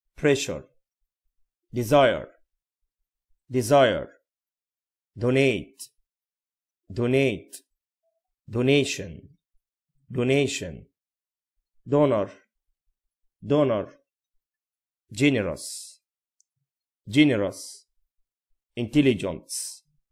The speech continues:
intelligence, iron level, iron level,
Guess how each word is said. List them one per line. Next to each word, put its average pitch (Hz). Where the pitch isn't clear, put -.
intelligence, 113
iron 143
level, 101
iron 143
level, 104